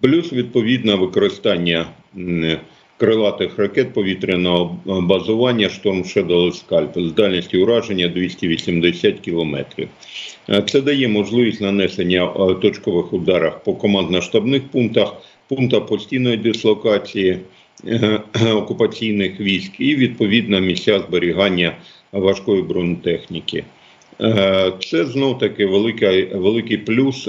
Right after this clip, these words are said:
і, е, в моменті посилення спроможності Сил оборони України. Варто говорити про те, що крилаті ракети п-,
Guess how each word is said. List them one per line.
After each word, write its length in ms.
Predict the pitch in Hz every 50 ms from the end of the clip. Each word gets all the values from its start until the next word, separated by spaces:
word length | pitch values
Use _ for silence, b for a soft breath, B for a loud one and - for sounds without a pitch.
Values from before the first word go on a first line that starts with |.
| - -
і, 140 | 101 101
е, 360 | 98 98 98 95 92 87 87 85 - -
в 160 | 95 92 95
моменті 460 | 98 98 101 104 113 113 107 104 107
посилення 600 | 87 - 95 - - 107 101 104 101 95 87 85
спроможності 840 | - - - - 95 98 92 98 95 90 95 92 85 - - 98 85
Сил 260 | - - 98 90 90
оборони 440 | 87 78 82 82 80 80 80 80 82
України. 460 | 76 - - - 92 82 73 71 - 60 - - _ _ _ _ _ _ _ _ _ _ _ _ _ _ -
Варто 320 | 104 123 139 135 - 160
говорити 340 | 151 151 151 147 143 139 151
про 160 | 123 131 143
те, 180 | 139 - 156 147
що 100 | - -
крилаті 500 | - 98 - 117 117 113 107 98 - 101
ракети 380 | 98 98 92 - 107 98 95 92
п-, 240 | 92 - 92 98